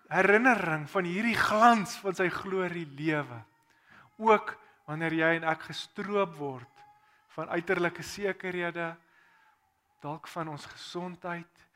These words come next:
dalk van finansiële sekuriteit, en net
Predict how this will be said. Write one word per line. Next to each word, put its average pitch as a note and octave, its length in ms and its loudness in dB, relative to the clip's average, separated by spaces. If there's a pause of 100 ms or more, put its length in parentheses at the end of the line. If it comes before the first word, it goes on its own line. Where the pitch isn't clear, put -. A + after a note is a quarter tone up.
(300)
dalk D3 320 -4
van C#3+ 280 -2 (680)
finansiële E3 680 -2
sekuriteit, D#3 880 -6 (1900)
en D#3 240 -4 (1160)
net F3+ 420 -10